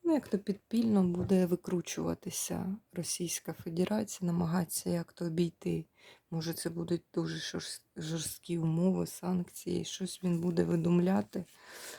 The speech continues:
І взагалі в нього, ну, то, то навіть те, що йому, е,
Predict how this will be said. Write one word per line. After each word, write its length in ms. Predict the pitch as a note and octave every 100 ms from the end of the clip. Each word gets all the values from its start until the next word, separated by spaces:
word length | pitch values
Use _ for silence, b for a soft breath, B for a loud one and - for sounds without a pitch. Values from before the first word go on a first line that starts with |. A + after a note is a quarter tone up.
| B B _
І 220 | F#3 F#3
взагалі 560 | F3+ F#3 F3+ G3 G3+ A#3+
в 60 |
нього, 580 | G#3 F#3+ G3+ G3 F#3+ F3+ - _ _ _ _ _ _ _ _ _ _ _ _ _ _ _ - -
ну, 340 | G3 F#3 F3+ D#3+
то, 300 | - E3+ E3 - _
то 300 | E3+ E3 E3
навіть 560 | E3+ F3 F3 E3 D#3+ _
те, 220 | F3+ E3+
що 400 | - - - E3
йому, 520 | D#3+ E3 E3+ E3 E3+ - B B B B -
е, 320 | F3 E3+ E3